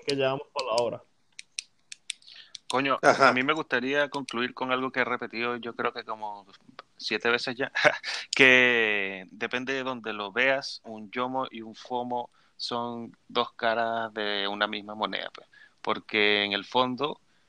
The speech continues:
Speaker 2: el yomo se trata de, eh, perderte todo para disfrutar algo,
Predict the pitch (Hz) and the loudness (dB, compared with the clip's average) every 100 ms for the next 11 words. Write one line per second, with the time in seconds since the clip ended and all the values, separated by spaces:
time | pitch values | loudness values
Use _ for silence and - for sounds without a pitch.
0 | _ _ _ 107 104 101 123 131 139 131 | _ _ _ -12 -8 0 2 2 0 0
1 | 123 127 135 127 117 131 143 - _ _ | 4 4 4 0 2 2 2 -2 _ _
2 | _ _ _ _ _ - 120 113 104 101 | _ _ _ _ _ -4 0 2 2 2
3 | 95 95 92 - - 107 110 127 - 135 | 0 -2 -6 -12 -2 0 4 2 2 -2
4 | 143 143 151 156 _ _ - 113 110 104 | 2 2 2 -2 _ _ -4 0 0 -2
5 | 113 113 110 131 110 131 | -2 6 8 8 6 -4